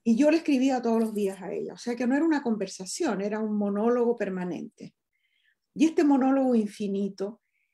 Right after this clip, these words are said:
era como lle-, tener un diario de vida, pero, pero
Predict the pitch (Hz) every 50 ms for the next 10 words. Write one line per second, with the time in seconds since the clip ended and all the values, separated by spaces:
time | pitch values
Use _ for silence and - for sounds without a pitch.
0 | _ _ _ _ _ _ - 262 269 294 285 277 247 254 233 233 220 220 - -
1 | - 220 226 233 240 302 302 269 240 254 240 247 240 254 247 240 226 214 190 190
2 | 190 190 185 175 185 202 - _ _ _ _ 247 233 226 214 - - 233 220 220
3 | 220 -